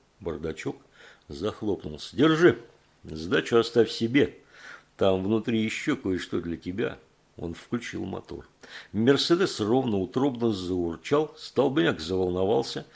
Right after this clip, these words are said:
поднялся на прямых лапах с заднего сиденья и гавкнул Коди в лицо.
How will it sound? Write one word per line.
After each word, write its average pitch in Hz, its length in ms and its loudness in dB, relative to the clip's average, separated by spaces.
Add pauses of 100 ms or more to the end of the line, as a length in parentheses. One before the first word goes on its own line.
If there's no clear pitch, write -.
(340)
поднялся 117 580 8
на 104 120 2
прямых 110 420 0
лапах 95 540 -2
с - 20 -8
заднего 90 420 -2
сиденья 101 520 -6
и - 20 -8
гавкнул 98 560 2
Коди 98 360 -4
в 95 80 -2
лицо. 87 560 -8